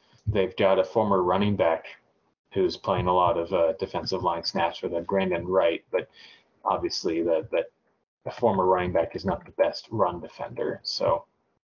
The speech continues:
I think you should be able to pass pretty well if you go quick, you take the underneath stuff, you don't get too greedy and go deep. It's a good day to run the ball too, because this team does not have the best run defense,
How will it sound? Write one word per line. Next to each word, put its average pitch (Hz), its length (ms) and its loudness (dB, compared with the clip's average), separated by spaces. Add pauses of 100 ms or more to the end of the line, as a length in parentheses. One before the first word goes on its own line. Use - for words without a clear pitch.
(420)
I 101 120 4
think 131 360 0 (200)
you 120 100 2
should 113 300 0
be 113 160 4
able 110 260 2
to 98 380 2 (480)
pass 117 420 2
pretty 117 360 2
well 113 400 4
if 107 160 -4
you 104 100 0
go 101 460 4
quick, 135 360 2
you 101 100 -6
take 104 240 -2
the 113 100 0
underneath 104 460 2
stuff, 101 480 0 (400)
you 104 80 -2
don't 101 320 2
get 101 200 0
too 110 160 -2
greedy 98 420 0
and 92 120 -4
go 92 160 2
deep. 110 400 0
It's - 140 -6
a 98 40 0
good 104 220 0
day 101 200 2
to 98 140 -2
run 95 220 2
the 101 60 2
ball 98 320 4
too, 98 360 0
because 95 460 -4 (520)
this - 180 -4
team 95 500 0
does 104 240 -6
not 101 220 2
have 98 180 0
the 95 60 -2
best 101 340 2
run 98 200 2
defense, 98 600 0